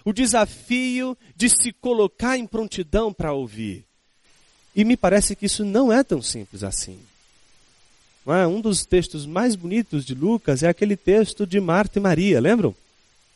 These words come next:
O que Maria está fazendo? Sentada aos pés de Jesus, e o que ela faz? Falando,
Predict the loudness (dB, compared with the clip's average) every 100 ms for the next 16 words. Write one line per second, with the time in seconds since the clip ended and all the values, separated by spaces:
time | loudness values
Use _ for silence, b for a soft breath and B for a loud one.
0 | _ B B B -2 0 2 4 4 4
1 | 2 0 0 2 4 2 -2 -12 _ _
2 | _ _ _ _ _ _ _ _ _ 0
3 | 0 0 -2 0 0 2 0 0 0 2
4 | 2 2 2 4 2 2 0 0 0 -6
5 | -14 _ _ _ 0 2 4 2 4 4
6 | 4 2 -6 -12 -16 _ _ _ _ _
7 | _ _ _ _ -6 -2 0 0 0 -2
8 | -6 -6 -2 -2 -2 -10 -6 -2 0 0
9 | -2 -2 -2 2 4 4 2